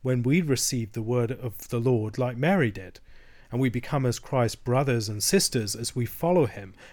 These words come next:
and are faithful to the will of God as he is. A question to consider. How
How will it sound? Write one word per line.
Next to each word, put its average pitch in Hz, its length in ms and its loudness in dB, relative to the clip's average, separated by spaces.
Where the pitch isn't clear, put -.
and 117 100 -2
are 117 60 0
faithful 147 580 0
to - 160 -12
the 120 80 -2
will 127 240 0
of 113 140 -2
God 139 320 0
as 117 220 -4
he 185 220 0
is. 85 320 -6
A 147 100 0
question 156 460 2
to - 80 -10
consider. 117 480 0
How 226 400 4